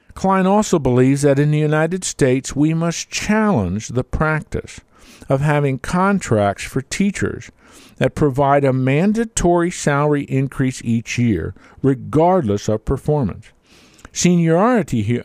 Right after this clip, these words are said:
argues, drives salary, not performance. And as he correctly shows, virtually no other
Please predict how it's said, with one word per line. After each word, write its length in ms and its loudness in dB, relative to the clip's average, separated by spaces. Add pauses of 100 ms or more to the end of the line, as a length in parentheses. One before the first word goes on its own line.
argues, 420 0
drives 380 0
salary, 600 -2 (460)
not 300 -2
performance. 640 -2 (1000)
And 140 2
as 120 0
he 100 -4
correctly 760 0
shows, 600 0
virtually 500 -2
no 560 2 (100)
other 400 0